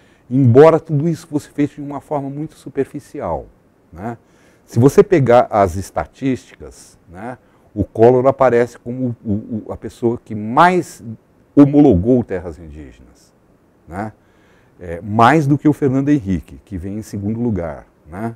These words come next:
No entanto, as terras que o Fernando Henrique homologou foram terras que ele também demarcou, né? Enquanto o Collor não. O To-, o Collor pegou,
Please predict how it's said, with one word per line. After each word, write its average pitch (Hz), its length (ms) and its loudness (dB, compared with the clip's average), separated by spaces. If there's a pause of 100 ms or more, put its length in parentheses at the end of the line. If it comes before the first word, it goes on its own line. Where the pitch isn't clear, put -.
No 120 140 2
entanto, 185 480 4
as 139 160 0
terras 156 300 2
que - 80 -20
o - 20 -18
Fernando 107 340 -12
Henrique 87 300 -14
homologou 98 640 -6 (300)
foram 107 200 -4
terras 123 340 -2
que - 80 -10
ele 127 120 -4
também 139 500 -6
demarcou, 107 580 -18 (880)
né? 92 240 -8 (380)
Enquanto 110 360 2
o 120 40 4
Collor 160 400 6
não. 120 380 -2
O 95 40 -8
To-, 123 300 4
o 113 60 -8
Collor 156 280 4
pegou, 110 480 0